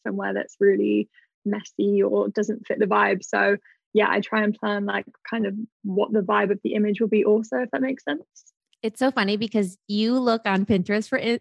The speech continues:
Speaker 2: inspo, and then I feel like your page is inspo for so many people. So you're,
Speaker 1: Oh,
Speaker 2: like,
Speaker 1: stop.
Speaker 2: creating content
Speaker 1: Yours
Speaker 2: that people wanna
Speaker 1: is.
Speaker 2: see. <laughs> Thank you. I, like, love looking at your page all the time, and I'm like, "I
Speaker 1: Aw.
Speaker 2: love it." So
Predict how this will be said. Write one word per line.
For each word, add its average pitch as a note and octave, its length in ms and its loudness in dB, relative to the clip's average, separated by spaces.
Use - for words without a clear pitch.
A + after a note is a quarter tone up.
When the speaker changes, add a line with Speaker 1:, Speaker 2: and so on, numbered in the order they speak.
Speaker 2:
inspo, C4+ 360 2
and C#4 100 -2
then A3+ 80 0
I G#3 100 2
feel A3+ 160 0
like G#3 160 2
your G3+ 240 4
page G3+ 320 -2
is F#3 140 -2
inspo F#3+ 480 -2
for G3 80 -2
so F3 220 0
many F3 200 -2
people. G3+ 340 0
So C#4+ 120 0
you're, D4 120 6
Speaker 1:
Oh, - 40 4
Speaker 2:
like, D4 160 4
Speaker 1:
stop. - 640 2
Speaker 2:
creating A3 800 2
content F#3+ 340 2
Speaker 1:
Yours F#4 200 4
Speaker 2:
that E4 100 4
people - 180 6
wanna - 140 8
Speaker 1:
is. G#3+ 80 4
Speaker 2:
see. A3 60 2
<laughs> A#3+ 300 2
Thank A#3 220 -4
you. - 60 -2
I, G#3+ 100 4
like, A#3 340 0
love G3+ 280 2
looking G#3+ 260 -4
at G#3+ 40 -4
your G3 100 -4
page F#3 280 0
all F#3+ 160 -2
the F3 80 -4
time, F3 260 -2
and E3+ 100 -2
I'm D#3 80 -6
like, D#3 120 -6
"I G#3 300 0
Speaker 1:
Aw. F#3 60 2
Speaker 2:
love F#3 260 0
it." E3 160 0
So A3+ 160 4